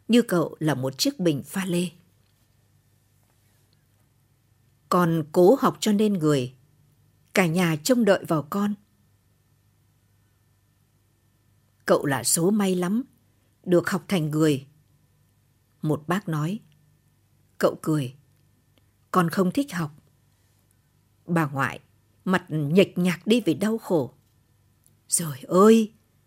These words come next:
không học thì làm gì hả con? Người có học sung sướng nhất trên đời. Cậu tôi vếch mắt lên với bà. Người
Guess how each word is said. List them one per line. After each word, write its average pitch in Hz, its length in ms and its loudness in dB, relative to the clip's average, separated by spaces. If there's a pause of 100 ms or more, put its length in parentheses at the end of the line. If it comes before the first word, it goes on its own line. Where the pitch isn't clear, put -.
(300)
không 269 280 2
học 220 220 0
thì 190 100 4
làm 175 180 4
gì 175 220 4
hả 156 140 0
con? 240 360 -2 (800)
Người 175 300 2
có 170 100 -2
học 202 320 -2
sung 202 320 0
sướng 202 340 2
nhất 311 180 2
trên 220 200 2
đời. 156 280 -2 (1800)
Cậu - 240 2
tôi 160 380 2 (240)
vếch 160 420 -2
mắt 214 180 -2 (100)
lên 175 220 2
với 185 120 -2
bà. 147 320 -6 (1500)
Người 160 360 2